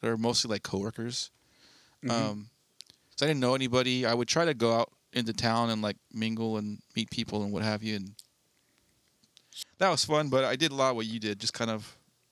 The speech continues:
Speaker 1: kick back.
Speaker 2: So, so what's the worst place that you've lived in your adult life?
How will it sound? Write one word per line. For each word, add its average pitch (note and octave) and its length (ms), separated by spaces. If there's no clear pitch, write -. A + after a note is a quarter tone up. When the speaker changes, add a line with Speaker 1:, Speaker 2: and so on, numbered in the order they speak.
Speaker 1:
kick - 180
back. G2+ 280
Speaker 2:
So, - 160
so - 180
what's F3+ 180
the A#3+ 120
worst C3 440
place A#2+ 240
that A2+ 100
you've A#2 220
lived A2+ 280
in A#2+ 120
your A2+ 140
adult A2 260
life? A#2 320